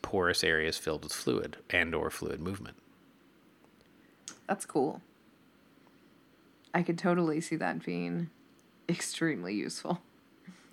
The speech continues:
Speaker 1: Right.
Speaker 2: Mm-hmm.
Speaker 1: Now, kind of like, uh,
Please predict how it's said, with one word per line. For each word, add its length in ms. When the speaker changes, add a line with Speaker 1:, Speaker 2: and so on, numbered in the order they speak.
Speaker 1:
Right. 320
Speaker 2:
Mm-hmm. 100
Speaker 1:
Now, 240
kind 440
of 200
like, 580
uh, 220